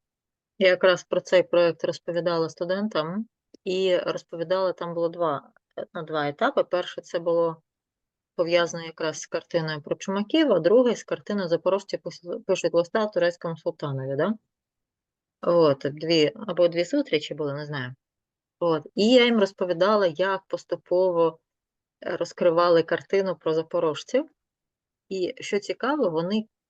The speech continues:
після того, як я їм її розповідала навіть, да, чисто то на розповіді, е,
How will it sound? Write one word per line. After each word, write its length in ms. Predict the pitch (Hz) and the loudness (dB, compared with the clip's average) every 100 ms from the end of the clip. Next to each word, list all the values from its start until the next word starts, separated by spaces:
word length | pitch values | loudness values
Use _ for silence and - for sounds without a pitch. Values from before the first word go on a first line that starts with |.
| - | -8
після 380 | 214 202 175 170 | -4 -4 -4 -4
того, 300 | 208 180 160 | -2 -4 -2
як 320 | 165 196 - | -2 -2 -4
я 60 | |
їм 120 | 170 160 | -4 0
її 120 | 160 | 0
розповідала 760 | 160 - 170 165 180 302 320 | 0 -4 -4 -2 0 0 -2
навіть, 340 | 175 170 160 147 | -4 -4 -4 -4
да, 240 | 180 247 - | -4 -4 -8
чисто 320 | - 226 226 | -8 -6 -6
то 120 | 220 | -8
на 140 | 180 165 | -8 -4
розповіді, 500 | 165 - 147 131 | -6 -6 -10 -8
е, 60 | 123 | -10